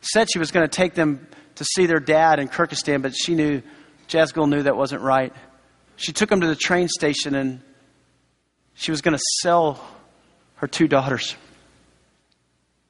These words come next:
But she was ten lei short. Moldova currency, ten lei is worth less than a dollar. She was ten lei short. And Jazgul said, "Even at that young age, I,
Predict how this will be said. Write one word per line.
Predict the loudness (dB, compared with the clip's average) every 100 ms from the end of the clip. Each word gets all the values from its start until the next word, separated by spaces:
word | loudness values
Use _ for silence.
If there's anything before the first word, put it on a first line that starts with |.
| _ _ _ _ _ -20 _ _ -6
But | -4
she | -2
was | -2
ten | -4 -4 -2 -2
lei | -2 -2
short. | -2 -4 -2 -4 -4 -16 -20 _ _ _ _ _ _ _ _ 0
Moldova | 0 4 2 2 -2
currency, | 2 2 2 -2 -4
ten | -4 -4 0
lei | 2 2 0
is | -4 -12 -18 -18
worth | -6 -2 -2 -2
less | -4 -2
than | -8
a |
dollar. | -6 -4 -4 -8 -18 _ _ _ -18
She | -8
was | -6
ten | -2 0 0
lei | -2
short. | -2 0 2 2
And | 0
Jazgul | 0 0 0 -4
said, | -2 -4
"Even | -4 -2
at | -2 2
that | 0 0
young | 0 0 0
age, | -2 -2
I, | -2